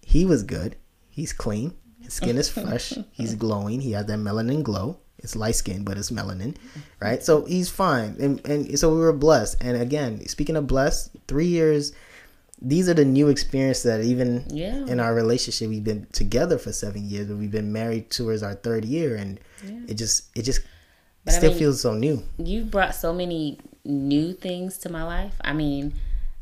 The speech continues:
Speaker 2: I thought at this age, not to say that I'm old or anything, but at this age, I was like, "Well, you know, kinda stuck in my ways.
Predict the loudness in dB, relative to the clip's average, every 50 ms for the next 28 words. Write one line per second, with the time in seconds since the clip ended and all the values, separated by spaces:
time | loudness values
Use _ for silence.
0 | -14 -8 -6 -6 -6 -4 -2 0 0 0 0 0 -2 -2 -4 -2 -2 -2 -2 -4
1 | -2 -2 0 0 0 -2 -6 -6 -6 -8 -8 -8 -10 -14 -12 -10 -10 -10 -10 -12
2 | -14 -14 -14 -12 -12 -12 -12 -12 -14 -16 -18 -18 -20 -20 -20 -20 -18 -18 -18 -18
3 | -18 -8 -2 2 2 2 2 0 -6 -8 -4 -4 -4 -4 -2 -2 0 0 0 -2
4 | -4 -8 -10 -10 -10 -8 -8 -6 -6 -6 -6 -6 -6 -6 -6 -6 -6 -8 -6 -6
5 | -4 -4 -4 -4 -2 -2 -2 -2 -2 -2 -2 -4 -8 -8 -10 -16 -20 -20 -20 -20
6 | _ -20 _ -8 -6 -4 -4 -6 -4 -6 -6 -6 -4 -6 -4 -4 -2 -2 -2 -2
7 | -2 -2 -4 -4 -4 -6 -6 -8 -10 -14